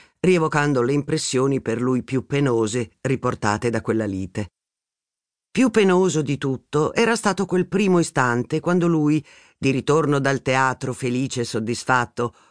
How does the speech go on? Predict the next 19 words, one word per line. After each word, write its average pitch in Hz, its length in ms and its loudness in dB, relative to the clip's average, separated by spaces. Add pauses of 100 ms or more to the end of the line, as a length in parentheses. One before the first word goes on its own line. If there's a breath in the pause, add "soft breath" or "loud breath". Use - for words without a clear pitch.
(100)
con 202 180 2
in 180 100 2
mano 180 380 2
un'enorme 151 600 2
pera 147 340 0
destinata 127 500 -2
in 117 100 -2
regalo 117 380 0
alla 117 140 0
moglie, 131 500 0 (540 loud breath)
non 240 180 4
l'aveva 202 400 2
trovata 180 460 0
in 175 100 2
salotto 147 720 -4 (320 soft breath)
e, 143 160 0
con 127 160 0
sua 135 200 0
sorpresa, 131 720 -2